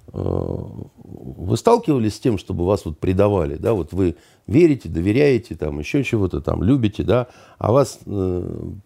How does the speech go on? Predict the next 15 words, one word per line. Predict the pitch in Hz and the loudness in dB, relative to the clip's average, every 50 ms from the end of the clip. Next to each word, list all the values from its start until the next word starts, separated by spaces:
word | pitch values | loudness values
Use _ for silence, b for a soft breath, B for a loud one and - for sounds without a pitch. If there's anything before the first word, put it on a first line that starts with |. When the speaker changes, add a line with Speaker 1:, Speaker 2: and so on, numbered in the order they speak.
| _ _ _ _ _ | _ _ _ _ _
Speaker 1:
предают. | - 131 139 - 285 311 311 | 0 2 4 6 6 8 6
Speaker 2:
к | - | 6
определенному | - 220 220 190 226 214 233 233 233 226 226 233 | 6 4 2 2 2 2 2 2 2 0 0 -2
возрасту | 214 202 269 320 247 277 254 233 - 254 | 0 0 0 2 2 0 -2 -2 -4 -6
все | 226 - - - 190 | -8 -4 -2 -2 0
мы | 170 160 | 0 0
с | 160 - 156 | -4 -6 -8
этим | - - 165 | -6 -6 -6
сталкиваемся | 156 - - 214 262 277 - - 202 190 185 185 - 185 | -4 -2 0 0 0 0 -2 -4 -4 -4 -4 -4 -4 -4
в | - - | -6 -4
той | - 214 220 226 | 0 0 2 2
или | 214 220 | 2 0
иной | 214 196 180 185 | 0 0 -2 -2
степени. | 185 - - - 202 - - - 107 | -4 -4 -4 -4 -4 -2 0 2 4
Speaker 1:
Вы | 139 151 - | 4 2 2